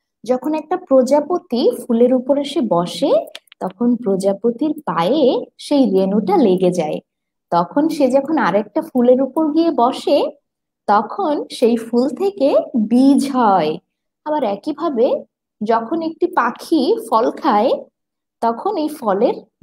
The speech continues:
বীজটা পাখি মুখে করে আরেক জায়গায় নিয়ে ফেলে, তখন সেই জায়গায় আরেকটি গাছ হয়। তার মানে বুঝতে পারছো তো, এই প্রজাপতি, পাখি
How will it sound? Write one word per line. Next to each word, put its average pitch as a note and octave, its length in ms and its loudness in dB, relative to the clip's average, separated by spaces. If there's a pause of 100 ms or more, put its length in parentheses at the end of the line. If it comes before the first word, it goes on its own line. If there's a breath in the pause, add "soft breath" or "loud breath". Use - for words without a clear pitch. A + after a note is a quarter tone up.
(100)
বীজটা A3+ 640 2 (280)
পাখি F#3+ 320 -4
মুখে A3 440 -2
করে E4 420 -2 (520)
আরেক E4 400 -2
জায়গায় F#3 480 4
নিয়ে F3+ 240 -2
ফেলে, D#3+ 460 -6 (240)
তখন B3+ 320 -4
সেই C#4+ 320 -2
জায়গায় D#4+ 600 0 (340)
আরেকটি E4 380 0
গাছ F#3 580 0
হয়। D3 320 -2 (460)
তার G#3 180 0
মানে C#4+ 200 -4
বুঝতে A3+ 360 -6
পারছো E4 420 -6
তো, C4+ 360 0 (140)
এই G#3+ 220 0
প্রজাপতি, C#4 960 0 (340 loud breath)
পাখি C#4+ 760 0